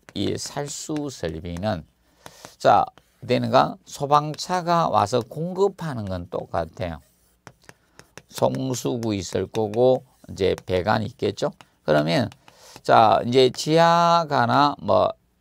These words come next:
지하층 이런데, 자, 이 살수 헤드를 설치해 놓은 거예요. 천정에다가. 개방형 살수 헤드를 설치해 놔가지고요.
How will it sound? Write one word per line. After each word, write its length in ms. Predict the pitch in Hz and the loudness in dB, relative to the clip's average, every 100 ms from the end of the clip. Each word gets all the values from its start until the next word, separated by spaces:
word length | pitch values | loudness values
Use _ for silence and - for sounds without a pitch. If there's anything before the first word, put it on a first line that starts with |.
| _ - | _ -16
지하층 800 | - 123 127 127 127 - - 101 | -10 -4 4 6 4 0 -8 -6
이런데, 720 | 95 107 117 98 85 98 156 208 - _ _ - - | -4 -4 -4 -4 -4 -2 -4 -6 -16 _ _ -20 -10
자, 240 | - 92 87 | 0 2 2
이 220 | 107 113 | -2 -4
살수 580 | 107 - 180 165 - 190 | -4 -4 -4 -4 -2 -2
헤드를 560 | 170 226 226 170 110 92 | 2 0 0 2 2 0
설치해 500 | 107 101 - 107 101 | -4 -6 -6 -8 -6
놓은 240 | 113 104 | -8 -8
거예요. 300 | 85 80 76 - _ _ _ _ - | -10 -10 -14 -20 _ _ _ _ -20
천정에다가. 1000 | - 104 95 113 110 82 80 78 78 76 _ _ _ - _ _ _ _ _ | -10 -8 -2 -2 -4 -8 -8 -10 -10 -16 _ _ _ -20 _ _ _ _ _
개방형 580 | - 269 165 160 147 127 | -6 2 4 4 2 -4
살수 380 | 117 135 127 151 | -2 -4 -2 -2
헤드를 360 | 151 139 117 101 | -2 0 -2 -2
설치해 380 | 98 87 92 | -6 -6 -10
놔가지고요. 880 | 85 82 87 85 87 92 110 104 113 | -10 -12 -12 -12 -8 -6 -4 -4 -6